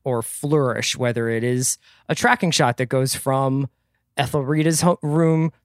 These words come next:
to a nurse played by Jessie Buckley across the street, and it goes across the street and up into the other person's room, or every angle is sort of incredibly s-,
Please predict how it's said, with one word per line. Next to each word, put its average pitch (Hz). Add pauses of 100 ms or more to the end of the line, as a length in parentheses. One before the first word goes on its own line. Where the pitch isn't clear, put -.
to 143
a 139
nurse 156
played 139
by 123 (420)
Jessie 139
Buckley 156
across 131
the 147
street, 151
and 120
it 117
goes 123
across 117
the -
street 113
and 104
up 107
into 110
the 110
other 113
person's 110
room, 113
or 110 (640)
every 165
angle 160
is 123
sort 135
of 113 (260)
incredibly 139
s-, -